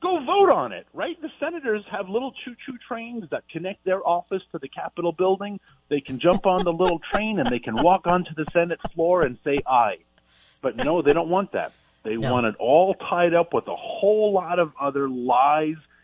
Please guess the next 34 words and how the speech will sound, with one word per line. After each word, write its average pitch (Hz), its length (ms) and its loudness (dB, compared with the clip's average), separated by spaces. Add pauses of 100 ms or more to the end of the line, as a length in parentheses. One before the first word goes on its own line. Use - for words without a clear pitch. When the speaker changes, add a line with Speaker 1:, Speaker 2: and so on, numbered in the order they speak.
(200)
Speaker 1:
and 113 260 -10
ba-, 113 180 -2
and 107 240 -4
bananas 143 680 2 (480)
and 104 180 -2 (200)
theft - 400 2 (280)
and 110 240 -4
grift. 120 440 2 (580)
And 113 160 2
I 143 260 6
think 151 160 -2
that's 139 200 0
wonderful. 117 680 -4
I 127 100 2
think 143 160 0
it's 147 140 2
wonderful 139 600 2
that 98 140 -8 (120)
Chuck 156 140 -8 (180)
Schumer 110 380 -4 (500)
is 117 140 -8 (140)
screaming 170 500 0
about 104 260 4
Israel, 92 680 -2
but 101 140 -6
will 123 380 6
not 120 220 4
vote 113 240 4
on 110 140 0
the 113 120 -6
aid 120 220 -8
package 92 480 -6
because 98 320 -10
he 120 140 -8